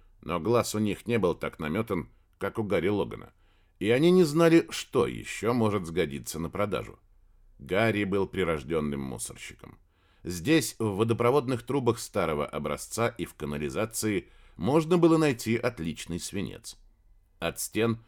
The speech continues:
можно отодрать выключатели, вывинтить душевые головки в ваннах,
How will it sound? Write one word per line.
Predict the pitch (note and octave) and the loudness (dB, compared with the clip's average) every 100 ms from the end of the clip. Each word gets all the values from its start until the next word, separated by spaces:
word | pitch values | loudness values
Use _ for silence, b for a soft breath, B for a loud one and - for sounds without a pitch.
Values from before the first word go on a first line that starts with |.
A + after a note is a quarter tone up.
| b - | b -2
можно | A#2+ D#3+ C3 | 2 2 2
отодрать | - D#2 E2+ D2+ G#2+ E2+ | -4 -4 -4 -2 -2 -2
выключатели, | F2 D2+ C#2+ D2 C#2 C2+ C2 b b b - | -6 -6 -6 -6 -6 -8 -10 b b b -6
вывинтить | F#2 D#3+ E3 B2+ C#3+ - | 2 4 4 4 -2 -6
душевые | C3 C3 A#2+ C3+ C#3 | -4 -4 -2 0 0
головки | B2 A2+ A#2+ - A2 | 4 4 4 2 -2
в | E2+ | 0
ваннах, | D#2+ D#2+ D#2 | 0 0 -2